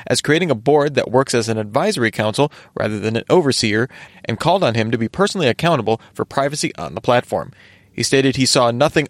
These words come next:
unethical or suspicious in Facebook's acquisitions of WhatsApp and Instagram, but criticized the F T C for allowing them to occur. Hughes left Facebook in two thousand seven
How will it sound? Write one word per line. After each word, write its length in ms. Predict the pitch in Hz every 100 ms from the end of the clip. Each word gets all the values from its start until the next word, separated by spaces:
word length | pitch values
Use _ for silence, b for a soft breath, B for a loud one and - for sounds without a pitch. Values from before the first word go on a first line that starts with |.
| -
unethical 600 | 147 - 190 202 196 185
or 140 | 143
suspicious 640 | 180 131 - 214 - 147 139
in 80 |
Facebook's 420 | 110 135 - 127 -
acquisitions 540 | 131 - 120 120 139 120
of 100 | 104
WhatsApp 380 | 120 - 120 -
and 200 | - 113
Instagram, 520 | - 185 131 113 117 B B -
but 180 | 147 -
criticized 460 | 202 196 127 120
the 120 | 147 -
F 140 | -
T 140 | -
C 240 | 151 - 104
for 140 | 123
allowing 300 | 113 92 101
them 140 | 101 110
to 140 | 110
occur. 400 | 110 - 117 65 b b b b
Hughes 300 | - 113 104
left 240 | 110 143 -
Facebook 360 | 110 - 131
in 60 | 110
two 140 | -
thousand 300 | 120 101 104
seven 360 | 95 165 160 160